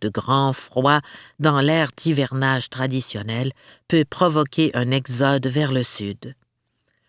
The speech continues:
Cela s'est produit en Europe à l'hiver deux mille dix, deux mille onze.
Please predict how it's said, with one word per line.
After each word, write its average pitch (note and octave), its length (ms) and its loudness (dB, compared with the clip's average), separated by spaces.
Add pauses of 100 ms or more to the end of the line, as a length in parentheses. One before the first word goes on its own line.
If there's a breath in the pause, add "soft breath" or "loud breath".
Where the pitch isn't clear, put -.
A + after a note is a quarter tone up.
(100)
Cela E3 340 4
s'est D3+ 180 0
produit C#3 520 0
en A#2+ 100 -4
Europe B2+ 420 -2 (640)
à C3 120 0
l'hiver D3+ 400 0
deux D#3 160 -2
mille C3+ 220 -2
dix, D3 360 -4 (100)
deux C#3 200 0
mille C3 260 0
onze. D#3+ 540 -6